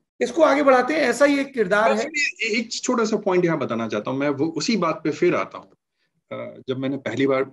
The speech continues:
Speaker 2: जब मैंने इस बातचीत की शुरुआत में कहा कि, अ, देखिए, ये बात हमको माननी पड़ेगी कि कहीं भी insurgency अगर आपको fight करनी है, जब तक वहाँ की local population, जहाँ, जब तक वहाँ की local state police, अ,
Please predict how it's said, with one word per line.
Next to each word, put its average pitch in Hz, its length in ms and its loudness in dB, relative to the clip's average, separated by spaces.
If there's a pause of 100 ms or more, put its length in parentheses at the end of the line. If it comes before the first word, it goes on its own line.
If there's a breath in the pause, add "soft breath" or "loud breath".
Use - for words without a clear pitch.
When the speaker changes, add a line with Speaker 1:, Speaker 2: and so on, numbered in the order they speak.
Speaker 2:
जब 131 120 0
मैंने 120 260 -4 (340)
इस - 360 -10 (100)
बातचीत 117 340 -4
की 139 100 -8
शुरुआत 120 460 -6
में 127 120 -8
कहा 120 300 -6
कि, 131 360 -6 (840)
अ, 117 60 -10 (920)
देखिए, 196 180 2
ये 156 260 2
बात 175 220 0
हमको 175 240 -2
माननी 131 260 -2
पड़ेगी 131 420 -2
कि 160 160 -18
कहीं 139 280 -2
भी 202 100 0
insurgency 120 760 -6 (520)
अगर 117 160 -4
आपको 113 200 -6
fight - 300 -6
करनी 90 220 -12
है, 85 200 -20 (680)
जब 139 120 -2
तक 180 180 -2
वहाँ 151 280 -2
की 202 200 -2
local 127 420 2
population, 131 540 -2
जहाँ, 135 300 -4 (140)
जब 123 140 -6
तक 165 160 -6
वहाँ 127 180 -10
की 175 120 -4
local 120 460 -2
state 139 380 -4
police, - 440 -6 (520)
अ, 107 360 -4